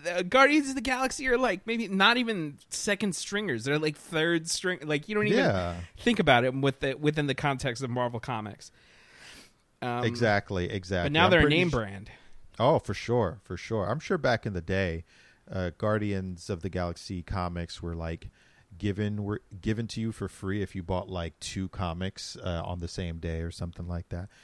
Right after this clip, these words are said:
Speaker 2: It's just like, "Hey, we're gonna throw in a Guardians, uh, comic for you," and you're like, "Yeah, sure, whatever."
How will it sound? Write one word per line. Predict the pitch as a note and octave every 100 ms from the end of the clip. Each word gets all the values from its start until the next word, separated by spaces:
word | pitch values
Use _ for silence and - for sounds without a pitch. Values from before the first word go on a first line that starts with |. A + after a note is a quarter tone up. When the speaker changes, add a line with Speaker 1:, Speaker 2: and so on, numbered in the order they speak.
| - -
Speaker 2:
It's | D3
just | D#3+
like, | F3+
"Hey, | B3+ A#3
we're | A3+
gonna | A3+
throw | - A3 A3
in | G#3
a | G#3 F#3+
Guardians, | G3 G#3 G#3 G3 E3+ C#3+ -
uh, | D3 C3+
comic | D3 C3+ B2+
for | - A#2+
you," | A2+ G#2+ G#2
and | G#2
you're | A2+
like, | A2+ G#2 -
"Yeah, | F#2+
sure, | - - - -
whatever." | A#2+ B2 C3+